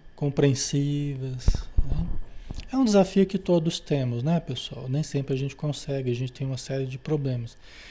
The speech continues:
Mas quando você vai perseguindo esse objetivo, você vai exercitando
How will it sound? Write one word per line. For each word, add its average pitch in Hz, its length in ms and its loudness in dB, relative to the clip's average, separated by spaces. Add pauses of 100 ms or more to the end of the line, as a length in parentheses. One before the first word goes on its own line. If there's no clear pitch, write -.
(300)
Mas 127 140 -2
quando 175 240 6
você 175 260 4
vai 165 140 2
perseguindo 180 880 4
esse 170 300 2
objetivo, 139 800 -2 (200)
você 165 260 -6
vai 170 180 4
exercitando 165 800 0